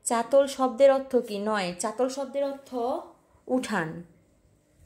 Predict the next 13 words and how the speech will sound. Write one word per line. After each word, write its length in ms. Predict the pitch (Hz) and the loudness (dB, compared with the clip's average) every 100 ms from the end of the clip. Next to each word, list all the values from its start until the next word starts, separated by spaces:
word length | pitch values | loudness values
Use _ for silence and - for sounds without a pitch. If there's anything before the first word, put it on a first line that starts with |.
| _ 156 - - - - - - - - - 214 | _ -20 -20 -20 -20 -20 -20 -20 -20 -20 -14 2
দশ, 560 | 233 220 180 180 - - _ _ _ _ _ | 4 6 2 -2 -12 -16 _ _ _ _ _
কুকুরটি 720 | - 262 294 285 262 262 277 - | -8 -6 -6 -6 -2 0 -2 -4
কার 420 | - 247 233 233 285 - _ _ - | 0 2 4 2 0 -6 _ _ -6
জীবন 400 | 202 240 254 269 | -2 0 2 2
বাঁচিয়েছেন? 760 | 254 240 285 294 285 262 294 359 - _ _ | 0 0 -2 -4 -2 -2 -2 -4 -12 _ _
কুকুরটি 480 | 233 254 262 277 277 | -6 -4 -6 -6 -4
শাহিনের 500 | 240 226 233 240 233 | -2 0 2 0 0
জীবন 380 | 247 254 277 | -2 -2 -2
বাঁচিয়েছেন। 760 | 247 226 247 262 262 208 170 170 180 - _ _ _ - - | 0 0 0 0 0 -2 -6 -6 -14 -20 _ _ _ -20 -4
এগারো, 500 | 226 214 233 190 170 - - - _ _ _ _ _ _ _ _ | 2 4 4 2 0 -4 -18 -20 _ _ _ _ _ _ _ _
লেখক 540 | 247 254 254 262 269 269 | 4 4 4 2 2 0
কোথায় 380 | 277 277 269 262 | 0 0 2 2
বসে 580 | 233 262 262 262 277 | 6 4 4 4 6